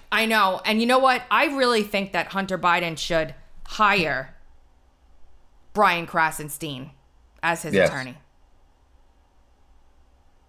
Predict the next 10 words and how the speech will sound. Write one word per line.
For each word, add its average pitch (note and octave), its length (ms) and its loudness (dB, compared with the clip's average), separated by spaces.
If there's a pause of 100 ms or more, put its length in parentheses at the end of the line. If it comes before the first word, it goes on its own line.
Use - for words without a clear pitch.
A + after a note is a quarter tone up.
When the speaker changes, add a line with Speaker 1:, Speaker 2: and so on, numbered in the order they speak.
(920)
Speaker 1:
That's, F3 280 -6
that's E3+ 260 -4
really F3 400 -2
what D3+ 180 -8
should C#3 140 -14
happen B2+ 400 -12 (880)
because C#3 640 -8 (2750)
they're G3+ 180 -4
the F3+ 40 -2
best. D#3 460 -8